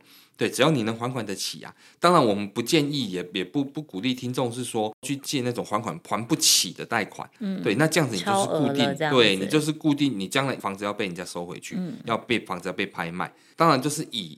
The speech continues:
Speaker 1: 你能够负担得起的一个状况来去借款，就是要，要，要考量自己的能力。
Speaker 2: 对。
Speaker 1: 对，那如果能够，你能够还款得起的话，那为什么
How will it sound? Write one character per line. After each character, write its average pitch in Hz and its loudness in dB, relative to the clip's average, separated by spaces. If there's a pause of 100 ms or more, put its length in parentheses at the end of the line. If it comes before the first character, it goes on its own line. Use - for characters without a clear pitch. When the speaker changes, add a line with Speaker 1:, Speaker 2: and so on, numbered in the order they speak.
(120)
Speaker 1:
你 85 -10
能 90 -8
够 123 -2
负 143 -6
担 113 -2
得 101 -4
起 - -6
的 73 -10
一 101 -12
个 - -6
状 110 -2
况 98 -8
来 - -12
去 95 -12
借 90 -10
款， - -16
就 110 -12
是 107 -10
要， 95 -6
要， 107 -6
要 110 -6
考 - -12
量 71 -14
自 101 -12
己 92 -8
的 71 -12
能 78 -12
力。 107 -10
Speaker 2:
对。 - -6
Speaker 1:
对， 90 0
那 131 2 (180)
如 196 0
果 123 4
能 104 -2
够， 160 2
你 101 -2
能 107 -2
够 - 0
还 120 0
款 110 -4
得 98 -6
起 87 -8
的 92 -10
话， 123 -4
那 127 -4 (140)
为 147 -6
什 - -12
么 73 -18